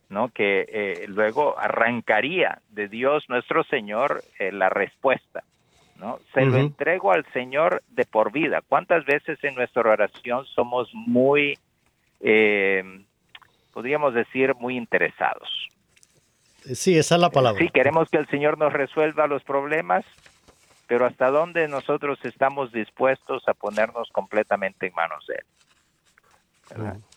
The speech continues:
Speaker 2: Sí.
Speaker 1: Y, y, y aquí tenemos esa generosidad, eh,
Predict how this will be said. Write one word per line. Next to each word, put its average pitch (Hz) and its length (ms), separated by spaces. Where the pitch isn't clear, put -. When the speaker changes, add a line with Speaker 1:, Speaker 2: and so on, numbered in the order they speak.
Speaker 2:
Sí. 185 180
Speaker 1:
Y, 98 160
y, 101 360
y 104 100
aquí 113 240
tenemos 135 560
esa 117 340
generosidad, 139 800
eh, 101 440